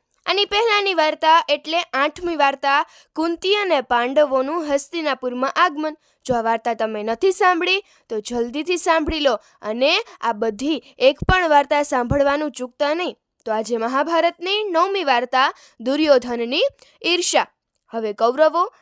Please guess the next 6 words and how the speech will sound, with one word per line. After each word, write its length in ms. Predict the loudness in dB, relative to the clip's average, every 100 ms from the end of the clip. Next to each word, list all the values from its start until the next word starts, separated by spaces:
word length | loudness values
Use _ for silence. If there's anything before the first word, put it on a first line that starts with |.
| -12
અને 200 | -8 -4
પાંડવો 680 | 0 0 0 -2 2 2 0 _
ભીષ્મની 580 | -8 -6 -6 -6 -4 -6
દેખરેખમાં 800 | 0 2 2 0 -2 -2 -2 -2 -4
ઉછેરાવા 540 | -8 -4 -2 0 -2
લાગ્યા. 360 | -4 -8 -10